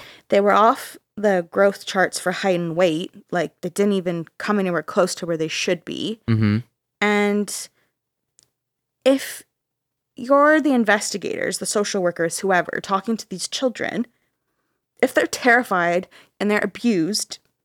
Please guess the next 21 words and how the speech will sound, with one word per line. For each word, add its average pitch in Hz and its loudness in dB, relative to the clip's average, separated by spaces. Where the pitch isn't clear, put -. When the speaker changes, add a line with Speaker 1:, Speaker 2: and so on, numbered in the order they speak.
Speaker 1:
they're 254 4
probably 311 4
not 220 4
going 208 0
to 196 -2
say 208 2
anything 175 -2
ag-, 170 -4
against 170 -4
their 175 0
abusers. 165 -4
Speaker 2:
Of - -18
course 139 2
Speaker 1:
And 226 4
Speaker 2:
not. 220 6
Speaker 1:
if 233 0
they're 226 0
homeschooled 285 -2
and 220 2
they 226 4
spend 214 2